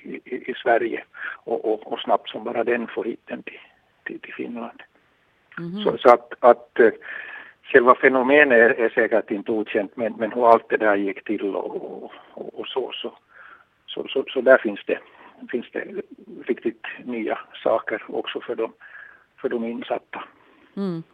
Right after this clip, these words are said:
Speaker 2: Du sa att sätta ihop flygplan i Sverige och, och ta dem hit till,
Speaker 1: Ja.
Speaker 2: till Finland.
Speaker 1: Ja.
Speaker 2: Mm. Överlag
Speaker 1: Eller mon-, mon-, vad, vad kan det nu heta, så, så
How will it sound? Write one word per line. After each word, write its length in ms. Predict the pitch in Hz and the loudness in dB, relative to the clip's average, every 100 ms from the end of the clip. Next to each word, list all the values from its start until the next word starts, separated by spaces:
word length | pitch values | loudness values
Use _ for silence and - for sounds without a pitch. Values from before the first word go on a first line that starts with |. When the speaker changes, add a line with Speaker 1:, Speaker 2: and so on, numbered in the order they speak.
| - | -10
Speaker 2:
Du 100 | 175 | -4
sa 120 | 196 | 2
att 240 | 170 - - | 2 0 -4
sätta 240 | 202 208 | 2 2
ihop 240 | 196 220 | 2 0
flygplan 520 | - 220 220 - 180 160 | -2 0 0 0 -2 -2
i 60 | |
Sverige 420 | - 170 160 135 | 0 0 0 -2
och, 200 | 131 - | -4 -8
och 120 | - - | -8 0
ta 140 | 147 | 2
dem 120 | 131 | 2
hit 240 | 139 135 - | -2 -4 -6
till, 100 | - | 0
Speaker 1:
Ja. 180 | 117 - - _ | 2 2 -2 _
Speaker 2:
till 120 | - 143 | -14 -10
Finland. 400 | 143 143 143 139 | -8 -8 -6 4
Speaker 1:
Ja. 180 | 143 - - | 6 6 -4
Speaker 2:
Mm. 320 | 190 185 185 196 _ _ _ _ - - - - _ | -6 -4 -6 -12 _ _ _ _ -20 -18 -18 -20 _
Överlag 440 | - 208 208 185 254 | -2 2 2 4 6
Speaker 1:
Eller 140 | 269 | 6
mon-, 300 | - 269 - - | 6 2 0 0
mon-, 220 | 151 156 | 4 4
vad, 260 | 127 147 127 | 8 6 8
vad 160 | 135 | 4
kan 160 | - 139 | 6 4
det 100 | 120 | 4
nu 100 | 113 | -6
heta, 320 | 113 113 - | -4 -2 -2
så, 260 | - - 117 | -6 -8 -10
så 260 | - 113 | -2 -2